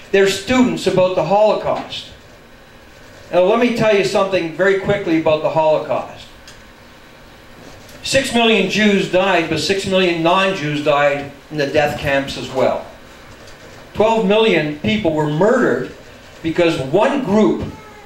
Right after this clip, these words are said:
of fascists didn't agree with them. Not necessarily just their religion, but their political philosophy as well. They didn't like homosexuals. They didn't like people who were physically disabled.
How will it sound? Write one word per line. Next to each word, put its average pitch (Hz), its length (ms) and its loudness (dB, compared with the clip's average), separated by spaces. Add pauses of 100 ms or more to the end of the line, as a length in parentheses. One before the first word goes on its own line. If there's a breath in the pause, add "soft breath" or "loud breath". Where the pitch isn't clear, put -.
(360)
of 139 140 -6
fascists 208 1000 -4 (680)
didn't 214 260 0
agree 220 260 0
with 190 140 4
them. 135 200 -2
Not 247 240 0
necessarily 202 680 0
just 190 240 -2
their 180 140 2
religion, 180 500 -2
but 160 180 -2
their 151 320 -2 (360)
political 185 440 0
philosophy 160 760 -2
as 131 140 -6
well. 123 440 0 (1200)
They 165 100 2
didn't 196 240 2
like 196 280 0 (480)
homosexuals. 180 1120 0 (1120)
They 165 120 2
didn't 190 240 2
like 175 240 2
people 180 380 0
who 170 140 2
were 165 160 2
physically 185 560 0
disabled. 185 720 0